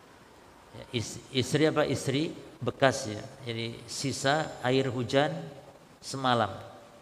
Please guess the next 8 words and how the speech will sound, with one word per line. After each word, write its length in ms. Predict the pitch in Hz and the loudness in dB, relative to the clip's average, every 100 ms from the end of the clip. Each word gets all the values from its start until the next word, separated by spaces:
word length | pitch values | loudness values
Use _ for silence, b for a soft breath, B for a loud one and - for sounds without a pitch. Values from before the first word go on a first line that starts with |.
| - - - - - B B B B - | -20 -20 -20 -20 -20 B B B B 0
Falamman 580 | 131 165 185 156 147 139 | 2 4 2 0 0 2
sarafa, 800 | 175 160 143 143 143 151 151 - - | 4 6 6 6 6 4 0 -10 -2
ketika 640 | 151 120 147 147 135 143 - | -2 0 2 4 4 2 -2
insarafa, 640 | 147 135 180 147 120 120 | -2 2 6 6 6 4
selesai 480 | 160 143 - 165 147 | 6 4 6 6 6
Nabi 240 | 139 135 | 4 2
sholat, 380 | - 151 127 117 | 4 6 6 4
yakni 480 | 117 120 120 117 | 0 0 -4 -6